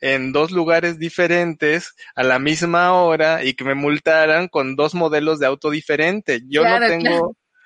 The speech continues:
Speaker 1: yo no tengo un Bocho y no tengo una Lobo. Ajá, entiende que no es el mismo coche. Yo tengo un Toyota. Bueno,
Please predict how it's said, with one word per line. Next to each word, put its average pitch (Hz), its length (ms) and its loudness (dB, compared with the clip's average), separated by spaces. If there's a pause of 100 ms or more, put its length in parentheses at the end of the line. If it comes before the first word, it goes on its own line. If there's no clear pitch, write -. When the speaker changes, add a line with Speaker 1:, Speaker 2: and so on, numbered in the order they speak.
(240)
Speaker 1:
yo 180 120 4
no 220 120 4
tengo 202 480 2
un 170 500 0
Bocho 165 640 0
y 151 220 -4
no 160 200 0
tengo 165 300 0
una 165 220 0
Lobo. 160 560 0
Ajá, 143 340 -4
entiende 170 420 -2
que 139 120 -2
no 143 140 -2
es 170 140 -2
el 160 120 -4
mismo 160 460 -4
coche. 170 220 -2
Yo 165 140 -18
tengo 185 240 0
un 185 120 0
Toyota. 160 680 -2
Bueno, 131 360 -2